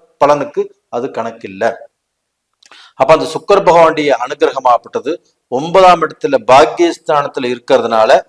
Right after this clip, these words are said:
அந்த சுக்கிர பகவானால இந்த தனுசு ராசிக்காரங்களுக்கு முதல் நல்லது எதுனா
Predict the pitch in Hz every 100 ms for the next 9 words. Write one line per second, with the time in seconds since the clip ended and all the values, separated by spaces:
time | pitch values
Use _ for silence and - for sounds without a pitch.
0 | _ _ - 139 175 170 156 - 175 170
1 | _ 208 202 160 151 160 165 151 131 123
2 | 139 180 _ _ _ 139 165 170 156 139
3 | 151 196 - 202 160 156 156 - 147 143
4 | 139 131 _ 170 175 _ _ _ 113 117
5 | 156 208 226 175 147 170 190 139 139 156
6 | 156